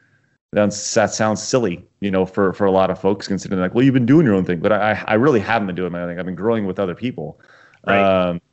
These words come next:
Speaker 1: you know, for the, for the better part of, you know, fifteen years. And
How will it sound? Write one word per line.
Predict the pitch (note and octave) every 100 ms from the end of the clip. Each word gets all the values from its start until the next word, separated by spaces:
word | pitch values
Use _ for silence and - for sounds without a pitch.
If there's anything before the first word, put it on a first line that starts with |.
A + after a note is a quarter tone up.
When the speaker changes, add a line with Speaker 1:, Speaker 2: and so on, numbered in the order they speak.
| _ _ _ -
Speaker 1:
you | -
know, | F#2+
for | F2 G2
the, | E2+
for | - F#2
the |
better | F2+ F#2+
part | - G2 F#2+
of, | F#2 E2 - _ _ _ -
you | F2+
know, | E2+ G2+
fifteen | G2+ G2+ A2 G2
years. | A#2+ F#2+ E2
And | F#2 F2